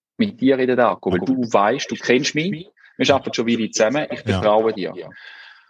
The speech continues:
Speaker 1: Und auch Krea, wo vielleicht nicht immer visibel ist für den Kunden, dass du siehst einen Unterschied. Also wenn du jedes Mal ein neues Team drauf hast, passiert das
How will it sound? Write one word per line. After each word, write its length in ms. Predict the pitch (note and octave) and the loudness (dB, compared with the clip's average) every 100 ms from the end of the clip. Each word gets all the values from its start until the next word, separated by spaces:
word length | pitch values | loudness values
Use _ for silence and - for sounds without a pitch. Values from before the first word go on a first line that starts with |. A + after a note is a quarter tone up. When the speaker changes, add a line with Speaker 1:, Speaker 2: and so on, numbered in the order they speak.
| _ - | _ -2
Speaker 1:
Und 220 | B2+ B2 | 0 2
auch 220 | A2 G#2+ | 2 2
Krea, 500 | - F#3 A3+ A#2+ F#2 | 0 0 2 0 0
wo 120 | A2+ | -4
vielleicht 180 | A#2+ G#2+ | -4 -4
nicht 200 | C3+ - | -6 -6
immer 480 | F3 E3+ E3 D3+ - _ - | -8 -2 0 0 -2 _ -4
visibel 480 | C3+ C3 D#3 D#3+ D3 | -2 0 -4 -2 -2
ist 80 | |
für 80 | C#3+ | -2
den 100 | D3 | -6
Kunden, 460 | D#3 E3 - - _ _ - | -4 -4 -6 -16 _ _ -4
dass 300 | C#3 - _ | -2 -2 _
du 100 | - D#3 | -12 -8
siehst 580 | - B2 G#2 G2+ - _ - | 0 2 4 0 -6 _ -2
einen 200 | G2+ - | -2 0
Unterschied. 580 | C#3 F3+ - G3 F3+ | -4 -2 -2 0 0
Also 120 | B2 A2+ | 0 0
wenn 100 | A#2 | 2
du 60 | |
jedes 260 | B2+ G3+ G#3+ | 4 2 2
Mal 160 | F#3+ | 0
ein 40 | D3 | 2
neues 260 | C#3 C3+ | 2 0
Team 220 | - G#3 A3+ | -2 -2 0
drauf 220 | A3 G3+ | -2 -4
hast, 320 | - F#2+ - | -2 -2 -4
passiert 440 | - - - B2 - - | -4 -4 0 0 0 2
das 580 | C#3 C#3 - - - | 2 2 -4 -10 -12